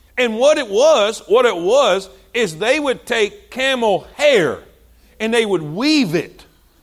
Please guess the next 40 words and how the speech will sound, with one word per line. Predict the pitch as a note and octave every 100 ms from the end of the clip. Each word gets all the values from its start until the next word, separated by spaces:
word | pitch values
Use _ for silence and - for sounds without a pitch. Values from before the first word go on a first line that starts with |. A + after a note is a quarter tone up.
| _ -
All | G3
right, | A3
it | A#3 G#3
wasn't, | A#3+ D4+ C#4+ B3
it | F#3+ A3
wasn't, | C4+ A#3
they | A#3
didn't | C4+ B3
kill | - C#4 C4
a |
camel, | - B3+ A#3+ A#3
skin | - B3+ B3+
him | A#3+
out, | A3+ A3 G#3+
make | G#3 A#3 G3+
a |
robe | D#3 G#3 A#3 D#3+
out | D#3+ D3+
of | C#3 A2
it. | A2 - _ E3+
They | G#3+
took | G#3+ D#4 G3+
the | G3+ F3+
hair | F#3 D4 D#4+ C#4 E3+ C#3+ - _ -
of | B3 E3+
the | F#3
camel | - A3+ F#3+ F3+ G#3+ A3 - A#3
and | A#3+
they | G#3+ G3+
weaved | F#3+ F3+ D4 E4 B3+ D3+
it | G3+ A3 G#3+
into | A3 A3 A3+
a | F3
garment. | C3 G3+ C4+ A#3 E3+ A#2 - - _ _ _ _ _ _
Are | G#3
y'all | A#3 A3+
with | A#3+ C4
me? | A3
Say | - G#3
amen. | E3 D3 G#2